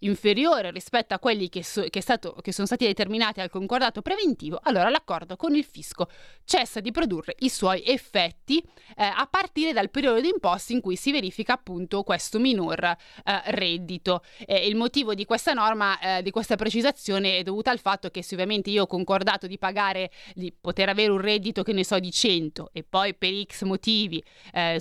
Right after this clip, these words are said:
insomma, circostanze eccezionali, mi viene in mente per esempio il covid, no? Le chiusure e tutto, e il mio reddito va da cento a venti, ovviamente l'Agenzia delle Entrate mi ha calcolato che io devo pagare su cento, eh, non so,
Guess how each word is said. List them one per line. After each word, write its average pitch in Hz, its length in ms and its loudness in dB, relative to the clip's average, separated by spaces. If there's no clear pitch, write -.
insomma, 226 100 0
circostanze 208 560 -2
eccezionali, 214 680 0
mi 165 80 -8
viene 185 140 -6
in 196 60 -6
mente 233 220 -2
per 185 100 -6
esempio 202 320 0
il 180 80 -4
covid, 165 460 2
no? 185 180 2
Le 170 120 -2
chiusure 190 640 4
e 190 100 -2
tutto, 180 420 -4
e 175 100 -2
il 180 80 2
mio 196 100 4
reddito 185 420 0
va 196 220 2
da 185 120 -6
cento 180 640 -2
a 175 160 0
venti, 220 600 0
ovviamente 208 760 0
l'Agenzia 185 400 -2
delle 185 180 0
Entrate 202 340 -2
mi 180 80 -6
ha 175 60 -4
calcolato 190 580 -2
che 220 100 -4
io 208 60 -2
devo 185 160 -2
pagare 196 400 0
su 202 160 -12
cento, 185 680 0
eh, 180 400 2
non 175 140 2
so, 202 180 0